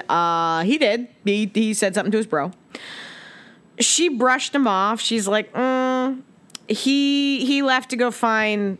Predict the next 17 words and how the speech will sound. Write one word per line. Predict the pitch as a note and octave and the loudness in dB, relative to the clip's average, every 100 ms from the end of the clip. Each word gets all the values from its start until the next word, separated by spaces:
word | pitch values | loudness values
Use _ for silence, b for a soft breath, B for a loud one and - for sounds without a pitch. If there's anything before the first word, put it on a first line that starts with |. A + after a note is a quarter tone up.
| - | -12
their | - G3 G3+ F#3+ | -4 0 2 0
other | F3 D#3+ | -2 -4
brother." | C#3 - D4 | 2 2 2
<laughs> | B B B B B B B B B _ _ _ _ - - _ B B B B B B B _ | B B B B B B B B B _ _ _ _ -20 -20 _ B B B B B B B _
Uh, | G#3+ G#3+ | 0 2
so | C#4 C#4+ | 0 0
in | |
early | D4 E4 C4+ | 2 0 2
April, | B3 A#3+ A3+ - _ _ - | 0 0 -4 -6 _ _ -4
Ray | A3+ B3 B3+ | 0 0 0
is | B3 G#3 | -2 0
once | A3 A3+ | -2 -2
again | F3+ G3+ F3+ E3 | -2 0 0 -2
arrested | E3+ F#3+ E3+ E3+ | -2 -2 -2 -6
for | - | -8
trespassing. | E3+ - D#3 - C3+ - - F#2+ - - _ _ _ _ _ _ _ - | -8 -6 -6 -4 -6 -6 -8 -10 -14 -20 _ _ _ _ _ _ _ -4
And, | G3 A3 A3+ | -2 0 -2